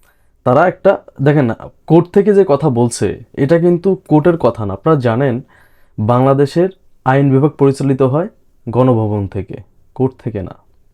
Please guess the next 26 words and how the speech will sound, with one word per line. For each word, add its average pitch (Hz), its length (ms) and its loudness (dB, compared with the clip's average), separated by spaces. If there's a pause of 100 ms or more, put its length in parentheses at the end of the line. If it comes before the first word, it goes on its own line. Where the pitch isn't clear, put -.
(520)
আপনারা 127 200 2
যদি 135 100 2
মনে 139 220 0
করেন 139 220 0
যে 143 80 0
কোর্ট 135 280 -2
থেকে 143 180 -4
হয়, 127 260 -2 (260)
ভুল, 120 400 -2
আপনি 120 220 -2
ভুল, 113 220 -2
ভুলেরা 127 400 -2
যে 127 100 -4
বসবাস 110 360 -4
করতেছেন। - 500 -18 (380)
কোর্ট 180 200 4
থেকে 208 260 2
একটা 170 380 2
কথা 196 540 0
মাঠে 135 320 0
ছেড়ে 143 200 0
দেওয়া 143 220 2
হয়েছে, 110 440 -6
সেটা 139 240 0
কি? 214 240 -4 (500)
যে 139 340 2